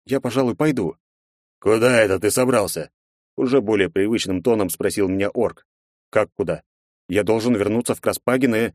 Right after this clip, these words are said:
«Никуда ты не пойдешь! Я уже связался с остальными. Они направляются сюда». «А как же Сайраж?» «Райлис пообещал найти его.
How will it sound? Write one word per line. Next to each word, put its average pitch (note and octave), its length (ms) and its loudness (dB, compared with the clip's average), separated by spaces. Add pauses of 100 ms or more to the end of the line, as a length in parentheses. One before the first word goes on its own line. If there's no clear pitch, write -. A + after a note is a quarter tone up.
(180)
«Никуда B2+ 560 2
ты B2+ 160 2
не C3 120 2
пойдешь! C3+ 560 2 (440)
Я A2 180 4
уже A2 160 2
связался B2 480 2
с - 80 -6
остальными. A2+ 640 0 (320)
Они A2 220 0
направляются A#2+ 580 0
сюда». G#2+ 400 0 (580)
«А - 140 -4
как B2 160 -2
же G2+ 100 -4
Сайраж?» A#2+ 540 0 (560)
«Райлис A#2 420 0
пообещал A2+ 500 0
найти A#2 280 0
его. F#2 400 0